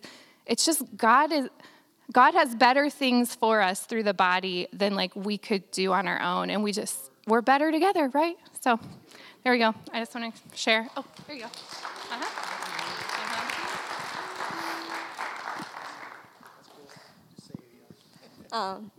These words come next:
Speaker 2: I'm Pollyanna. I've been coming here in person since September. Uh, for the last couple of years, I've been going through a lot of spiritual battles and trying, and family stuff as well. Um, back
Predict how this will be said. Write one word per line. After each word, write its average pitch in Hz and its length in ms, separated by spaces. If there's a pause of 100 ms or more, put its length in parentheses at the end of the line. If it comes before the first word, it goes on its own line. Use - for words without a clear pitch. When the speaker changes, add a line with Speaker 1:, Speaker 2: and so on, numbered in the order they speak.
Speaker 2:
I'm 262 160
Pollyanna. 226 640 (500)
I've 202 380
been 220 180
coming 220 280
here 214 220
in 196 120
person 190 460
since - 320
September. 240 680 (280)
Uh, 185 320
for 202 120
the 202 60
last 196 240
couple 208 220
of 196 100
years, 190 260
I've 185 160
been 170 140
going 180 240
through 190 220
a - 20
lot 175 440
of 175 260
spiritual 190 500
battles 202 680
and 180 220
trying, 175 280
and 175 200
family 185 380
stuff 185 400
as 175 160
well. 190 420 (640)
Um, 175 560 (260)
back 208 460